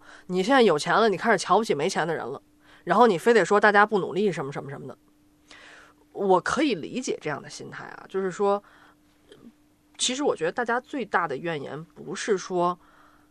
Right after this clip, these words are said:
你李佳琦在针对我们不努力什么什么，而是我们努力了也没有办法实现阶级跃升，我们努力了也没有办法实现涨工资，甚至说我能保住这么一个工作。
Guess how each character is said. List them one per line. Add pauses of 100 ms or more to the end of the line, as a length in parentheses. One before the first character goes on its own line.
(580)
你
李
佳
琦
在
针
对
我
们
不
努
力
什
么
什
么，
而
是
我
们
努
力
了
也
没
有
办
法
实
现
阶
级
跃
升， (680)
我
们
努
力
了
也
没
有
办
法
实
现
涨
工
资，
甚
至
说
我
能
保
住
这
么
一
个
工
作。